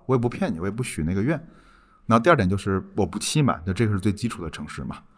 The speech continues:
然后第三个其实是通过诚实的沟通来约束我们自己，我就要做这些事儿，然后我，我已经对外公开了这些说法，我是不能做的。比如我已经对外说我不做 to do 了，<laughs> 然后我在里面再做个 to do，我不是打脸吗？那反而其实这些东西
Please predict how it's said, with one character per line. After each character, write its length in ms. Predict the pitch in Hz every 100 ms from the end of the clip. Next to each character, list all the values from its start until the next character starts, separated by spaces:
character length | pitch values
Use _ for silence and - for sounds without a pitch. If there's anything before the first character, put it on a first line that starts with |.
| - _
然 140 | - 110
后 40 |
第 120 | 110
三 200 | 113 127
个 100 | 131
其 140 | 107 101
实 120 | 98
是 180 | 95 98 - - -
通 160 | 147
过 120 | 139
诚 180 | 127 95
实 80 | 101
的 120 | 104
沟 160 | 98 104
通 140 | 107
来 100 | 98
约 180 | 101 113
束 120 | 113
我 40 | 90
们 120 | 78
自 180 | - 95
己， 180 | - - _ _ _ _ _ _ _ _
我 180 | 98 92
就 100 | 123
要 100 | 110
做 120 | 92
这 100 | 85
些 120 | 78
事 120 | -
儿， 80 | -
然 140 | 82 92
后 180 | 90 - _
我， 120 | -
我 160 | 117 117
已 20 |
经 120 | 113
对 120 | 143
外 80 | 127
公 160 | 131 139
开 160 | 147
了 80 | 180
这 100 | -
些 140 | - 80 -
说 220 | - 90
法， 160 | 78 -
我 120 | 82
是 80 | 113
不 100 | 160
能 140 | 90
做 160 | 78 -
的。 100 | - - _ _ -
比 100 | 107
如 100 | 143
我 80 | 131
已 40 |
经 220 | 113 120 - - -
对 100 | 139
外 120 | 131
说 200 | 120 135
我 100 | 117
不 140 | - -
做 100 | 98
to 160 | -
do 160 | - 95
了， 80 | 98
<laughs> 60 | -
然 80 | -
后 100 | 110
我 80 | 87
在 120 | 113
里 120 | 110
面 140 | 95
再 80 | 101
做 140 | 104 107
个 80 |
to 160 | 110 87
do， 140 | 101 104 -
我 100 | -
不 80 | 95
是 60 | 120
打 140 | 95
脸 180 | 139 82
吗？ 100 | 76 - - - -
那 100 | 123
反 180 | 123 92
而 120 | 69 98
其 160 | -
实 120 | 101
这 160 | 104 117
些 140 | 107
东 160 | 98 98
西 180 | 98